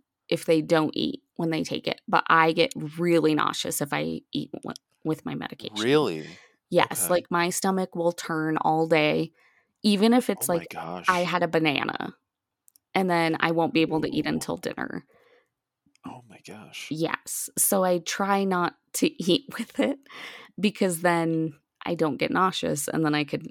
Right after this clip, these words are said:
Speaker 1: actually eat lunch. So it's interesting how it's so
Speaker 2: Okay.
Speaker 1: different for everyone.
Speaker 2: I try, so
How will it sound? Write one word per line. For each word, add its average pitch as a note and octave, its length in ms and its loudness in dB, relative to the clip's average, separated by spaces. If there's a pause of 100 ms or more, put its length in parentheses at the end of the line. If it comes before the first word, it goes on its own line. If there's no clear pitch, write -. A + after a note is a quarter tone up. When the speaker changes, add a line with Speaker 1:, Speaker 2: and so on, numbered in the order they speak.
Speaker 1:
actually D3 380 -4
eat - 220 -4
lunch. - 540 -10 (320)
So D3+ 420 -2 (300)
it's - 220 -14 (100)
interesting - 500 -6
how E3 180 -8
it's D#2+ 140 -6
so E2+ 60 -8
Speaker 2:
Okay. - 100 -12
Speaker 1:
different - 340 -10 (180)
for - 220 -8
everyone. - 480 -10 (1040)
Speaker 2:
I A#2 220 0
try, A#2+ 400 -4
so A2 580 -2